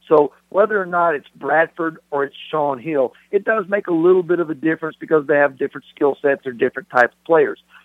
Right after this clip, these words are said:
Plus, Bradford not as well versed in the Vikings offense, obviously, as Hill, even though he may be a little more talented player. So with Bradford there, the Titans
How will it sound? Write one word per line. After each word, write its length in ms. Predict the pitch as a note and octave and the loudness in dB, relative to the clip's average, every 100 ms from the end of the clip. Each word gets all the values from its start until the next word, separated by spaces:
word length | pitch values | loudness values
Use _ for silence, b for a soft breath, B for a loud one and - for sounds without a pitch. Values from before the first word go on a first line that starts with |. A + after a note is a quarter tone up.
| b _ - | b _ -2
Plus, 240 | D#3+ D#3 - _ _ | 2 2 0 _ _
Bradford 600 | B2+ D3 E3+ F3 D#3 D3 _ - | -2 4 4 2 -4 -12 _ -18
not 340 | C#3 D3+ D3+ | -4 0 0
as 120 | D3 | 0
well 280 | B2+ D3 D3 | -6 -2 -2
versed 360 | D3 D3 C#3 - | 0 -4 -4 -12
in 100 | C#3 | -12
the 80 | B2 | -2
Vikings 440 | C3 C3 B2 B2 | 0 -2 -6 -6
offense, 440 | C#3 C3 - C3 - | -2 -2 -4 -14 -6
obviously, 540 | B2+ B2 B2 - B2+ | -2 -4 -6 -14 -10
as 120 | A#2+ - | -10 -4
Hill, 300 | F#3 F3 D#3+ | 4 4 4
even 180 | D3+ C#3 | 0 -2
though 140 | B2+ C3+ | 0 0
he 60 | |
may 140 | C3 C3 | 0 -2
be 140 | C3 | -2
a 60 | B2 | -4
little 160 | C#3 - | -6 -8
more 140 | B2 - | -8 -2
talented 380 | C3+ B2+ - - - | -2 -2 -4 -16 0
player. 340 | F#3 D3+ A#2+ _ b b b _ | 2 2 0 _ b b b _
So 240 | E3 D#3 - _ _ _ | 0 0 -2 _ _ _
with 300 | D#3+ G3 A#3 - | -4 0 0 -4
Bradford 640 | D3+ E3+ F3+ E3+ - A#2 | -4 4 4 4 -2 -10
there, 280 | - A#2 - _ _ | -8 -8 -10 _ _
the 80 | D3 | -10
Titans 520 | - E3+ G3 F#3 E3 | 0 2 2 -4 -12